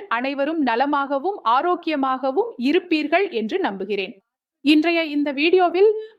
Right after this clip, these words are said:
பார்கின்சன் நோயாளிகளுக்கு ஏன் தூக்கம் வரவில்லை என்பதை பற்றி நான் உங்களுடன் பேசப் போகிறேன். இது ரொம்ப பொதுவான கேள்வி. நோயாளிகள் ஓ பி டில வந்து,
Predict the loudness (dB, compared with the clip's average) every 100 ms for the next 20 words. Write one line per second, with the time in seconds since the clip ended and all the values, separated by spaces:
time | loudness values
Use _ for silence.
0 | 2 4 2 -2 -4 -2 -2 0 0 0
1 | 0 -2 -4 -4 0 0 0 -4 -4 0
2 | 0 2 0 0 0 -2 -2 -2 -2 -4
3 | -4 -4 -2 -2 2 2 2 -2 -4 -2
4 | 0 -2 -2 -2 0 0 -2 -2 -2 -2
5 | -4 -8 -14 _ _ -8 -4 -2 -2 0
6 | 0 0 -2 -2 -4 -4 -4 -6 -10 -20
7 | _ _ -2 0 0 -2 -2 -2 -2 -4
8 | -4 -6 -4